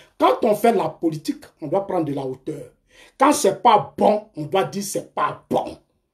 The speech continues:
Moi, je l'ai dit et je l'ai toujours répété. J'ai dit à Guillaume Soro depuis le début, ton affaire de succession de Ouattara, là,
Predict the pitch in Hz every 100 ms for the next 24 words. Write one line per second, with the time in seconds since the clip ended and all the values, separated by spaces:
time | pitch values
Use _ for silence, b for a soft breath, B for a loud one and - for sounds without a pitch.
0 | _ _ _ _ - 175 302 285 - _
1 | - 180 180 170 - 254 302 214 156 147
2 | 156 240 185 156 135 - - 107 _ _
3 | _ _ _ _ _ - 254 359 302 -
4 | - 277 247 220 226 165 - 277 151 -
5 | - - 117 - _ _ _ _ _ _
6 | _ 220 233 220 214 269 196 - 196 202
7 | 220 220 165 185 - 175 156